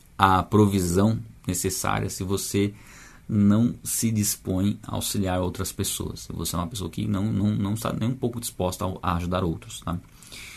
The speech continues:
É, é claro que nesse aspecto a gente, a gente muitas vezes entra em alguns conflitos de como ajudar. É bem difícil. Eu sempre fico me perguntando, né? Às vezes eu, aqui na frente de casa é uma rotatória, né? E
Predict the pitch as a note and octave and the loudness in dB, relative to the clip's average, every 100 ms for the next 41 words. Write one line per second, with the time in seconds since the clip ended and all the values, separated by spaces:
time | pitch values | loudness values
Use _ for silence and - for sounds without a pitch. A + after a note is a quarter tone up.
0 | - - - - F#2 F#2 F#2 F2 - - | -18 -20 -10 -2 0 2 0 -2 -8 -18
1 | - - G#2+ A#2+ C3 B2+ A#2+ - - - | -16 -8 2 2 4 2 0 0 -2 0
2 | G#2+ A2 F#2+ G2 G2+ - G2+ F2 G#2+ G#2+ | 0 0 -2 -2 -4 -6 -6 -4 -2 -2
3 | G2+ G2 G2 G#2 A#2 A2+ A2+ G#2 G2 - | -2 0 0 0 -2 -2 0 2 0 0
4 | F#2 - F#2 - F2+ E2+ - A2+ A2 F#2 | -2 0 -4 -2 -6 -6 0 2 4 2
5 | F2+ E2 D2+ - - - F#2+ C#3+ A#3+ C3+ | 0 0 -2 -6 -14 -6 -2 -2 0 0
6 | B2+ - - - - - - D3 - - | -2 -4 -14 -20 -20 -8 -2 -2 -2 -4
7 | - - - - E3 B3 A#3+ A2 G#2 F#2 | -2 -4 -6 -2 2 4 6 6 6 6
8 | F#2 G#2 A2+ F2+ - - A2 - A#2 F#2 | 2 0 -2 -2 -6 -12 -12 -12 -10 -4
9 | G2+ F#2+ - F#2+ E2+ - G2 A#2+ G2+ D#2+ | -2 -2 -2 -2 -4 0 2 2 2 -2
10 | - - - - - - F2+ F#2 G#2+ A#2 | -12 -20 -20 -20 -20 -6 -2 0 0 -2
11 | A#2 F#2+ E2+ F2+ A2+ - - - - - | 0 0 2 0 -4 -12 -20 -20 -20 -20
12 | - - G2+ G2+ G2+ G2+ G2 F#2+ F#2 F2+ | -16 -2 4 8 8 8 6 2 2 0
13 | F2 | -2